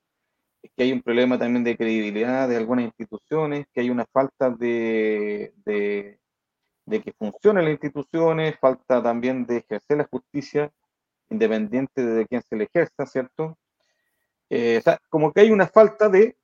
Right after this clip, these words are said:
pero están, eh, las estructuras para realizarlo. Eso es lo que yo interpreto de lo que dice Eduardo. Entonces, mi, mi pregunta es porque yo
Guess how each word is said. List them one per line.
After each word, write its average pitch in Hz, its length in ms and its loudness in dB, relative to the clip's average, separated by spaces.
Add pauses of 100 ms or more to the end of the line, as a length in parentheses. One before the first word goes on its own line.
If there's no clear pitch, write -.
(520)
pero 139 240 4
están, 180 520 2 (480)
eh, 110 600 -6
las 117 160 0
estructuras 160 640 -2
para 127 200 2
realizarlo. 104 500 -2
Eso 135 160 -6
es 147 40 -4
lo 147 80 2
que 135 100 -2
yo 131 60 -4
interpreto 127 360 -2
de - 20 0
lo 123 80 -2
que 123 80 -2
dice 127 160 -4
Eduardo. 151 240 4
Entonces, 160 260 -4 (560)
mi, 143 240 0
mi 147 140 2
pregunta 151 500 4
es 190 180 2
porque - 420 -6 (160)
yo 170 600 0